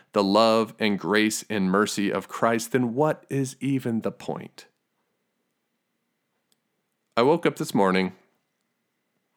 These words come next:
and I looked at the news and I saw that Minneapolis is, is looking at completely restructuring how police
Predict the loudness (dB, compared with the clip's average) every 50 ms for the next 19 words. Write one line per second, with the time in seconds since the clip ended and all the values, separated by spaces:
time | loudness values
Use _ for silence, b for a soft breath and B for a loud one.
0 | _ _ _ _ _ _ _ _ _ _ _ _ _ -14 -8 -6 -4 -2 0 0
1 | 0 -2 -2 -4 -8 -4 -2 0 0 0 0 0 -2 -6 -8 -10 -16 -20 _ _
2 | _ _ _ _ _ _ _ _ _ _ _ _ _ _ _ _ _ _ _ _
3 | _ _ _ _ _ _ _ _ _ _ _ _ _ _ _ _ _ _ _ _
4 | 0 2 4 4 4 2 2 2 4 4 4 4 2 2 2 2 2 4 4 4
5 | 4 2 2 2 0 0 0 0 -2 -2 -6 -6 -6 -8 -10 -14 -16 -12 -8 -6
6 | -6 -4 0 2 2 2 2 2 2 2 2 -2 -4 -8 -14 _ _ _ _ _
7 | _ _ _ _ _ _ _ _ _ _ _ _ _ _ _ _ _ _ _ -6
8 | -4 0 0 0 0 2 0 0 0 0 -2 0 -2 -2 -2 -2 0 0 0 0
9 | 0 -2 0 0 0 0 0 -2 -2 -2 -2 -2 -2 -2 -2 -4 -2 -2 -2 -4
10 | -4 -6 -8 -10 -12 -14